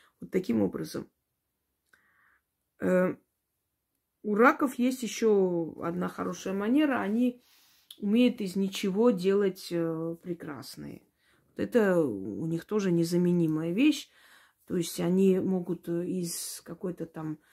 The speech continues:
обычной ткани, ткани сделать очень красивое вечернее платье, шить, например, сами по себе.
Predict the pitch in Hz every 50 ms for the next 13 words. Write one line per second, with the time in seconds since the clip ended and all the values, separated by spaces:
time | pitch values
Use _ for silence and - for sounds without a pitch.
0 | _ _ _ _ _ _ _ _ _ _ _ _ - - 180 190 202 202 - 208
1 | 185 175 175 - - 175 165 170 170 - - - - - - 190 180 180 175 170
2 | 165 160 160 170 175 170 165 165 160 160 - 170 160 - - 160 - 170 170 170
3 | - - 165 160 160 160 170 165 - - 165 151 151 151 151 151 - _ - -
4 | 214 240 233 233 - 202 190 - - - - 214 196 180 - - 170 156 - -
5 | 170 160 160 160 160 165 - 170 160 160 160 - 170 156 - - 160 165 165 151
6 | 160 165